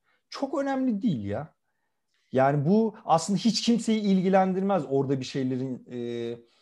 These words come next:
teknik olarak yanlış gidiyor olması. Önemli olan o kullanıcının ne hissettiğiyle alakalı. E, çünkü hani ya tasarım mevzusu da aslında bir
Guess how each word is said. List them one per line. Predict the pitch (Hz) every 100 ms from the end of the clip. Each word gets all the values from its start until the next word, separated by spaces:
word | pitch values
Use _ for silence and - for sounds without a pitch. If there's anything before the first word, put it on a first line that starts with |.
| _ -
teknik | 170 160 165 180
olarak | 165 170 160
yanlış | 156 165 196 -
gidiyor | 151 170
olması. | 160 151 151 147 - 247 - _
Önemli | 151 175 196 220 208
olan | 185 208 226 180
o | 196
kullanıcının | - 170 165 160 147 175 202 220 - _ _
ne | 156 180
hissettiğiyle | 147 - 160 151 170 175 131
alakalı. | 92 101 98 - 113 220 233 _ _ _ _ _ -
E, | 117 113
çünkü | - 143 135 170 165
hani | 143 139 143 - - -
ya | 123 -
tasarım | - - 170 185
mevzusu | 180 180 180 - 214
da |
aslında | 247 214 202 170
bir | 160